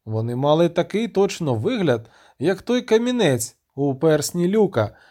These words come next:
який він не так давно забув у мотелі, а я йому його віддав.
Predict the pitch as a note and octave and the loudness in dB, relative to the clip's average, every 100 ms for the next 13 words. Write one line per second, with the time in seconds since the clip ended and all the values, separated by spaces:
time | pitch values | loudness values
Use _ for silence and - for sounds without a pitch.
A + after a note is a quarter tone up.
0 | _ - C#3+ F#3+ G#3+ G3+ D3 C#3 A3+ A3+ | _ -2 0 0 -2 -2 -2 -2 -2 -2
1 | F3+ C#3 F3 E3 C#3+ C3 D3 F#3+ E3 A#2+ | -2 0 0 0 0 0 -2 0 0 2
2 | D3 F3 G3+ G3+ G3 C3+ A2 A2 _ _ | 0 0 -2 0 2 2 0 -4 _ _
3 | - A#2+ A#2 B2+ F#3 G#3+ G#3+ A3+ C#3+ C#3+ | -6 -4 0 2 0 0 0 2 2 2
4 | F3+ D#3+ B2 A2+ | -2 -2 -2 -2